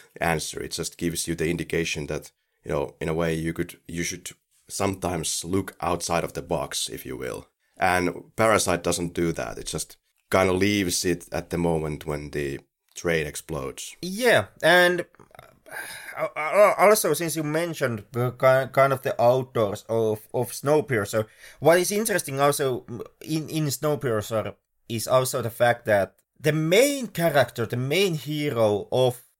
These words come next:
Speaker 2: of, of the film, the, the main leader of, of re-, re-, o-, of the train rebe-, rebellion, Chris Evans's Curtis,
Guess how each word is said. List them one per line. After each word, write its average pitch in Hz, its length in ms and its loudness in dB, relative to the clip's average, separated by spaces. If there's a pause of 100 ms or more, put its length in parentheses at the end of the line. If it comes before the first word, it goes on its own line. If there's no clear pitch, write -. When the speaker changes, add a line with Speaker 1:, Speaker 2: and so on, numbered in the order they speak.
(120)
Speaker 2:
of, 139 300 6
of 135 220 4
the - 80 2
film, 113 600 0 (500)
the, 123 280 4
the 127 140 2
main 139 680 0
leader 135 520 0
of, 117 320 4 (340)
of 113 300 -2
re-, 117 280 -2
re-, 113 320 -4 (240)
o-, 117 220 2
of 117 160 2 (140)
the 104 560 4 (560)
train 143 320 2
rebe-, 110 560 -2
rebellion, 110 880 0
Chris - 480 -4 (120)
Evans's 107 920 0 (320)
Curtis, 160 760 2